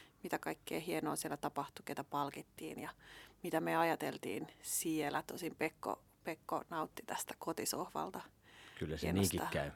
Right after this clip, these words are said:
Speaker 1: lähe-, lähetyksestä. Ja sitten me pohditaan ehkä myöskin vähän glittereitä ja glitteriin liittyviä asioita.
Speaker 2: Selvä.
Speaker 1: Ja sitten,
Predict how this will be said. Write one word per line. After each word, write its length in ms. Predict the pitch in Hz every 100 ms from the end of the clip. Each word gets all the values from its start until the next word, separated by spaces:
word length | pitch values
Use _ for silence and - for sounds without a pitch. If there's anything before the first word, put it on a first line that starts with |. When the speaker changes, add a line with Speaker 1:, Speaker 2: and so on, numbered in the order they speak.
| -
Speaker 1:
lähe-, 280 | 175 170 170 -
lähetyksestä. 840 | 190 185 170 165 - - - - - - - - - - -
Ja 180 | 175 170 - - - - - - - - - - - - - - - - - - -
sitten 440 | - 262 - 226 - - - - - - -
me 120 | 240
pohditaan 500 | 233 269 247 233 220
ehkä 200 | 220 -
myöskin 340 | 208 196 - -
vähän 340 | 190 190 - - -
glittereitä 760 | 208 - - - 247 247 240 254
ja 160 | 254 240 - - - - - - - - - - -
glitteriin 600 | - 226 - 226 233 240 240
liittyviä 520 | 247 240 240 240 240
asioita. 580 | 262 - 254 269 262 294 - - - - - - - - - - - -
Speaker 2:
Selvä. 460 | - 78 76 107 - - - - -
Speaker 1:
Ja 140 | 214
sitten, 540 | 254 240 - 220 208